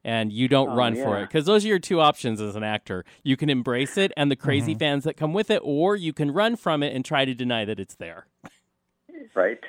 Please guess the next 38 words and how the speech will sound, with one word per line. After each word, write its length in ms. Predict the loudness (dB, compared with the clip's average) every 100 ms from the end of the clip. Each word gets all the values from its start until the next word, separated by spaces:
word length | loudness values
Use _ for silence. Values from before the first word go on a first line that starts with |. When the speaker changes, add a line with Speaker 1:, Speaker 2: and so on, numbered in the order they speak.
| -20 -4
Speaker 1:
Right? 380 | 2 4 2 0
So 140 | 4
I 160 | 4 4
feel 280 | 4 2 6
like 220 | 4 4
Speaker 2:
But 120 | 2
Speaker 1:
you 100 | 6
Speaker 2:
I 60 | 6
Speaker 1:
have 220 | 6 2
fully 340 | 0 2 4 4 4 2
Speaker 2:
truly 80 | -4 -4
Speaker 1:
embraced. 720 | -2 -2 -4 -6 -8 -18 -20 _ _ _ _ _ _ _ _ _
Speaker 2:
I 140 | -8 -8 -6
truly 220 | -2 -2
don't 220 | 0 -4 -4
think 220 | -10 -10 -10
it's 140 | -10 -4
crazy. 560 | -2 -2 0 -2 -2 -8
<laughs> 120 | 0
I 40 | 4
don't 220 | 6 6
know. 140 | 2 -2 -8 -2
Speaker 1:
Right? 420 | 2 4 4 4
Speaker 2:
I 80 | 2
mean, 200 | 0 0
I 140 | 0 0
Speaker 1:
Smart 200 | 2 2
Speaker 2:
love, 120 | 2
I 60 |
Speaker 1:
man. 260 | 0 0 4
Speaker 2:
love 400 | 6 6 4 -4
that 160 | -8 -8
people 240 | -8 -2
are 140 | -2 -2
as 260 | -2 0
Speaker 3:
Yeah. 160 | 0 -2
Speaker 2:
excited 380 | -4 -8 -10 -16
about 380 | -14 -14 -16